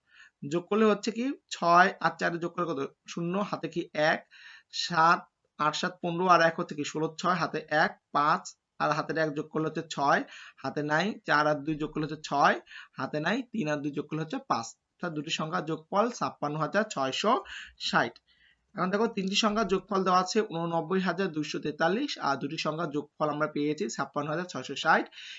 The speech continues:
এই দুটি যদি আমরা বিয়োগ করি তাহলে তৃতীয় সংখ্যাটি পাওয়া যাবে। তাহলে বিয়োগ করলে আনসার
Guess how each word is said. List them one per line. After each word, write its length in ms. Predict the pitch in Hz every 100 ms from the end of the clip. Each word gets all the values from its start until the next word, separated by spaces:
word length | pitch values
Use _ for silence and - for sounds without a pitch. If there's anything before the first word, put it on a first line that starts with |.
| -
এই 120 | - 175
দুটি 240 | 190 202
যদি 200 | 202 208
আমরা 160 | 208 208
বিয়োগ 260 | 156 160 160
করি 160 | 220
তাহলে 200 | 208 160
তৃতীয় 300 | 160 147 156
সংখ্যাটি 360 | 147 147 165 233
পাওয়া 280 | - 135 127
যাবে। 240 | 127 117 - _ _ _ _ - -
তাহলে 220 | - 175
বিয়োগ 180 | 170 185
করলে 200 | - 208
আনসার 520 | 196 165 151 156 165